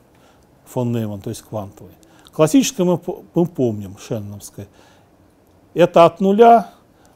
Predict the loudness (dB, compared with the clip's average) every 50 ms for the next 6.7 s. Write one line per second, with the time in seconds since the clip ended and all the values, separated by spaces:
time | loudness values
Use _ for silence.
0 | _ 0 2 4 4 4 4 2 2 0 0 -2 -2 -4 -6 -10 -10 -10 -10 -14
1 | _ _ _ _ -16 -16 -16 -16 _ _ _ _ _ _ _ _ _ _ _ _
2 | -4 0 0 0 0 -2 _ _ _ _ _ _ _ _ _ _ _ _ _ _
3 | _ _ _ _ _ _ _ _ _ _ 2 2 2 4 4 4 4 6 6 4
4 | 6 6 6 4 4 2 -2 0 0 0 -2 -4 -8 -6 -4 -4 -4 -4 -6 -6
5 | -6 -6 -6 -10 -12 _ _ _ _ _ _ _ _ _ _ _ _ _ -10 -2
6 | -2 -2 -2 0 -2 -4 -4 -4 -8 -12 -12 -12 -12 -12